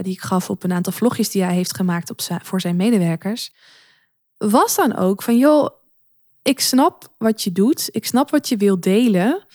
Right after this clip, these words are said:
maar wees je ervan bewust dat mensen in tijden van stress en drukte en onrust en, en wachten op nieuwe medewerkers, hopen op nieuwe medewerkers,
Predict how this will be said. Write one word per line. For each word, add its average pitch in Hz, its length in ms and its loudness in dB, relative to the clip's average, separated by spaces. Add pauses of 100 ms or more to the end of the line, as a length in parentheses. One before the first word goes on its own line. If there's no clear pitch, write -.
(420)
maar 240 480 2
wees 247 340 2
je 320 60 -2
ervan 254 320 2
bewust 226 840 2 (340)
dat 233 520 0 (560)
mensen 240 960 4 (440)
in 226 400 4 (220)
tijden 240 600 2
van 208 460 -2
stress 226 460 -2
en 208 200 0
drukte 214 420 0
en 202 380 0
onrust 214 640 4
en, 196 260 0
en 196 260 0
wachten 208 480 0
op 202 200 -2
nieuwe 202 240 4
medewerkers, 190 840 2
hopen 220 400 2
op - 160 0
nieuwe 202 220 6
medewerkers, 185 800 0